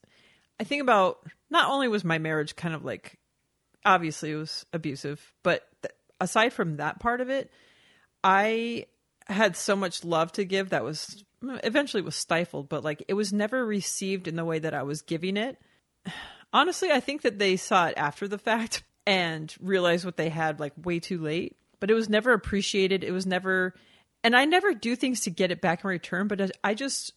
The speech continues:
wanted to treat people that I, the way I would wanna be treated. So I wanna date someone that looks at life the same way that I do, that is, you know, positive, that is giving, and that can also receive well. <laughs>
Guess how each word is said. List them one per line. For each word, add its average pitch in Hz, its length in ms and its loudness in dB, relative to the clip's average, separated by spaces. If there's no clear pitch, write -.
wanted 208 300 -2
to 233 80 -6
treat 240 220 -6
people 247 200 -2
that 240 200 4
I, 170 80 2
the 196 120 2
way 214 120 4
I 220 100 6
would 220 100 0
wanna 214 180 -2
be 208 100 -6
treated. 214 400 -4
So 180 140 0
I 175 380 2
wanna 190 240 0
date 175 280 -4
someone 175 460 -4
that 175 260 4
looks 202 380 0
at - 100 0
life 175 240 2
the 190 80 -2
same 170 240 -4
way 151 140 -2
that 156 160 -4
I 143 140 -2
do, 143 180 -8
that 147 160 -4
is, 151 520 -6
you 180 140 -4
know, 147 160 -6
positive, 160 680 2
that 160 200 -2
is 156 540 -6
giving, 165 520 -2
and 156 540 -4
that 165 180 -6
can 170 360 -6
also 175 320 2
receive 240 680 2
well. 165 440 2
<laughs> - 60 -8